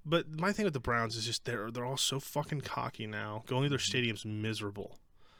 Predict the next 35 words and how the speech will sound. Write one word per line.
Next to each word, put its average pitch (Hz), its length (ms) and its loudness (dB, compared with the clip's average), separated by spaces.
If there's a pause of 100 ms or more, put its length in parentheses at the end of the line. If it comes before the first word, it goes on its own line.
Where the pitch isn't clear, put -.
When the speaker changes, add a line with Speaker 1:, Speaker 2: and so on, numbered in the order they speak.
(520)
Speaker 1:
They're, 117 180 0
and 113 160 -2
th-, 120 180 4
I 110 160 4
know 107 160 2
it's 98 120 4
gonna 107 100 0
bleed 104 200 0
into 98 140 -2
you, 101 240 2
but 98 220 -2 (180)
Speaker 2:
<laughs> - 200 -2
Speaker 1:
they're 117 100 -2
st-, - 400 2
they're, 120 140 -4 (100)
like, 120 360 -2 (880)
it's - 300 0 (340)
a - 60 -4
stinky 147 520 4
stadium. 143 760 6 (260)
Their 113 140 2
people 139 440 2
suck. - 600 4 (380)
Their 120 100 0
fans 123 460 0
are, 104 220 0 (140)
feel 127 300 0
entitled 127 680 0
to 113 180 0
what? 104 540 -2 (1600)
They 113 160 6
are 101 120 4
bad. 110 580 4 (420)
They 107 140 2
have 98 180 0